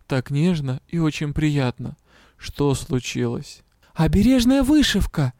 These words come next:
Я развернулась в кольце его рук и, указав на рубашку, полюбопытствовала: «А откуда ты её взял?» Удивлённый взгляд на меня и задумчивая: «Купил на рынке. Что-то не так?»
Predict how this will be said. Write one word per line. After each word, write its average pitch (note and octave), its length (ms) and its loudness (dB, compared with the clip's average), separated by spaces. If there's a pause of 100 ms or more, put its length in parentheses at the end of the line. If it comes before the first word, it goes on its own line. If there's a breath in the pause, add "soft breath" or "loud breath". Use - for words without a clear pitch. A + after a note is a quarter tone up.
(140)
Я D3+ 200 0
развернулась D3+ 640 0
в - 80 -12
кольце C#3+ 400 0
его C3+ 200 0
рук F3+ 320 0 (240 soft breath)
и, E3 80 0
указав D#3+ 460 0
на D3 80 -2
рубашку, E3 540 0
полюбопытствовала: C#3+ 1120 0 (400 loud breath)
«А D3+ 120 2
откуда C#4 380 2
ты D4 100 2
её C#4+ 220 6
взял?» C4+ 520 2 (400 soft breath)
Удивлённый C3+ 640 0
взгляд B2+ 400 -2
на C3+ 80 -2
меня C3+ 420 -2 (100)
и D#3 120 -4
задумчивая: B2+ 880 -4 (640 soft breath)
«Купил C3 420 0
на B2+ 180 0
рынке. C#3+ 520 -2 (180)
Что-то - 380 -4
не B2+ 180 2
так?» E3+ 360 -2